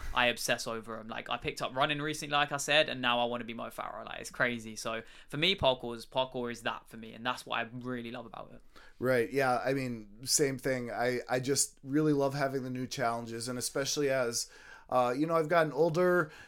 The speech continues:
Speaker 2: you know, I'm in my thirties now, and on top of it,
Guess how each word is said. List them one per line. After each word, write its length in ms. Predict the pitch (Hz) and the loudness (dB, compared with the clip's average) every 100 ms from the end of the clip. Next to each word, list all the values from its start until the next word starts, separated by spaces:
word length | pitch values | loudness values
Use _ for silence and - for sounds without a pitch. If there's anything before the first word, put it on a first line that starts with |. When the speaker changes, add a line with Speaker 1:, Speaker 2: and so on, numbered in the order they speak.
| - | -8
Speaker 2:
you 100 | 139 | -4
know, 80 | 131 | -2
I'm 120 | 139 | 0
in 60 | 131 | -2
my 100 | 131 | 2
thirties 360 | 185 196 175 | 4 4 4
now, 360 | 196 190 180 175 - - - | 8 10 10 6 0 -6 4
and 480 | 160 156 156 156 143 - | 6 8 4 0 -4 -2
on 180 | 147 151 | 0 2
top 280 | 156 156 | 4 4
of 160 | 170 151 | 4 6
it, 460 | 165 151 - - | 6 4 0 -4